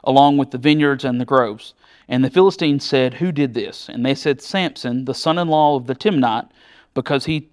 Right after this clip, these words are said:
took his wife and gave her to his companion." So the Philistines came up and burned her and her father with fire. And Samson said to them, "Since you act like this, I will surely take revenge on you, but after that I will quit." Then he struck them ruthlessly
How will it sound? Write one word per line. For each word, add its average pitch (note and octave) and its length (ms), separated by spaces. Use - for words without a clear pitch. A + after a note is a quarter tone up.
took F3+ 240
his E3 200
wife C3+ 360
and C3 100
gave B2+ 220
her B2+ 80
to A#2 80
his A#2 160
companion." C3 580
So D#3+ 160
the D3+ 100
Philistines F#3+ 540
came F3 280
up C3 240
and B2 200
burned D#3 320
her D3+ 220
and C#3 100
her B2+ 80
father C3 440
with A#2+ 140
fire. A2+ 460
And B2+ 180
Samson E3+ 460
said D3 260
to C3 60
them, B2+ 260
"Since C3+ 380
you D3 240
act F3 240
like C#3 240
this, C3 280
I C3 120
will C#3 140
surely E3 340
take D3 260
revenge C#3+ 380
on B2 120
you, A#2+ 220
but C3+ 100
after E3 320
that C3 260
I B2 80
will B2 140
quit." C#3 420
Then C#3 200
he E3+ 100
struck - 360
them C#3 200
ruthlessly C3+ 720